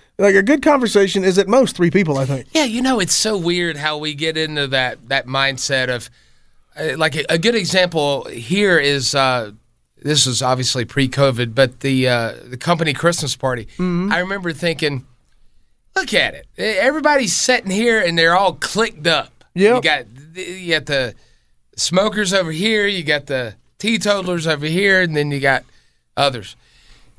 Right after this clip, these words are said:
Speaker 2: But then again, if we all just stood around in a circle and just talked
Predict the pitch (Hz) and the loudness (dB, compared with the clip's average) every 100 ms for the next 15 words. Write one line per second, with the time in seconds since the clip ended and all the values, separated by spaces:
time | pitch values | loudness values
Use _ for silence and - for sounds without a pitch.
0 | - - - _ - 160 220 220 330 262 | -20 -20 -20 _ -18 -4 -2 0 -2 2
1 | 277 214 196 180 240 233 247 294 240 208 | 0 2 -2 -2 0 2 2 2 -2 -2
2 | - - - 247 220 196 196 214 202 165 | -4 -2 4 6 6 2 4 2 0 2
3 | 170 160 - - 202 262 262 165 147 147 | 2 2 0 -2 2 2 4 2 2 -4
4 | 160 - - 180 220 - - | -8 -8 -2 0 0 -4 -14